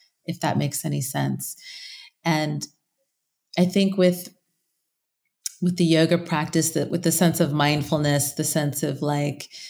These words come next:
um, doing a sadhana, doing a practice, i-,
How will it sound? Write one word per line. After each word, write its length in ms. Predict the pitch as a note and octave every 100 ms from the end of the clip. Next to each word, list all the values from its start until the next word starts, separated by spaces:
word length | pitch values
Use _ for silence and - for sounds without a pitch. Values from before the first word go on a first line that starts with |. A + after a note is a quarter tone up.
| - - _ D#3
um, 560 | D3 D3 - - F3+ _ _ _ _ _ _ _ - _ _ _ _ _ E3+
doing 260 | F3+ F3
a 40 | D#3
sadhana, 600 | - D3+ C#3+ C#3 C#3 C#3
doing 260 | C3+ D#3 C#3+
a 60 |
practice, 800 | C3+ - B2 - C3+ C3 - - - - - - _
i-, 120 | -